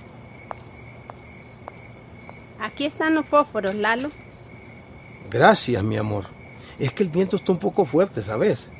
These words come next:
Speaker 2: Y me volvió a apagar la canfinera. Vamos a ver.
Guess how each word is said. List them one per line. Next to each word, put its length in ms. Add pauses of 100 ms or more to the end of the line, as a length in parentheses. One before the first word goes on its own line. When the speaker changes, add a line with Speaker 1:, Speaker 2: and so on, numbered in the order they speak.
(840)
Speaker 2:
Y 140
me 140
volvió 400
a 40
apagar 360
la 140
canfinera. 640 (2000)
Vamos 320
a 80
ver. 240